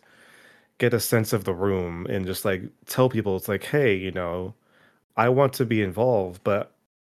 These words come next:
there are points that I just, I'm not comfortable with." And so it just, it just helps that everybody can be on the same page just from, like, the very start, instead of having to deal with those situations as they come. And it,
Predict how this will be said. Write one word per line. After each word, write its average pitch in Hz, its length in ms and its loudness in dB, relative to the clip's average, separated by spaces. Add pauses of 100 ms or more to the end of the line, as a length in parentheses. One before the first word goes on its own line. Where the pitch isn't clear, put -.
there 107 100 0
are 95 120 -4
points 92 440 -8
that 101 180 -2
I 90 80 -2
just, 87 280 -10 (180)
I'm 90 220 -6
not 82 160 -12
comfortable 107 440 -2
with." 78 240 -10
And 90 220 -4
so 101 220 -2
it - 120 -10
just, - 300 -8 (140)
it 117 80 0
just 156 180 0
helps 135 240 4
that - 140 2
everybody 107 340 2
can 101 160 -4
be 104 140 -2
on 104 120 0
the 98 60 -2
same 101 280 0
page 92 460 -4
just - 200 -4
from, 98 140 -8
like, 90 160 -8
the 95 100 -6
very 90 280 -4
start, 82 480 -6 (140)
instead 92 400 -4
of 90 180 -4
having 101 380 0
to 95 260 -2 (540)
deal 127 240 8
with 117 160 2
those - 200 0
situations 101 640 0
as 98 200 0
they 87 120 -4
come. 101 520 0
And 95 140 -6
it, 95 280 -8